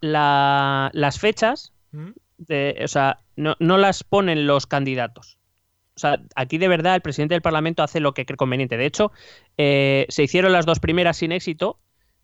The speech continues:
Speaker 1: y se puse-, y, y, y el presidente del Parlamento dijo, "A ver, esto ya estamos hablando de enero",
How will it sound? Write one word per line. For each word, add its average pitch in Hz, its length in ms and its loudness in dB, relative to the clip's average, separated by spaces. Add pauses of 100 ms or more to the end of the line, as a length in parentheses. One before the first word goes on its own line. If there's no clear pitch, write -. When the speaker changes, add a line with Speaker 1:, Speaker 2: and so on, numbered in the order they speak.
Speaker 1:
y 196 200 -6
se 170 160 -2
puse-, 165 360 -2
y, 180 280 -2
y, 151 220 -6
y 131 300 -8
el 120 120 -6
presidente 139 320 0
del 175 60 2
Parlamento 175 340 2
dijo, 131 340 -2 (300)
"A 139 140 0
ver, 123 240 0 (280)
esto - 200 -6
ya 160 180 2
estamos 147 320 -2
hablando 139 240 2
de 131 80 0
enero", 165 340 0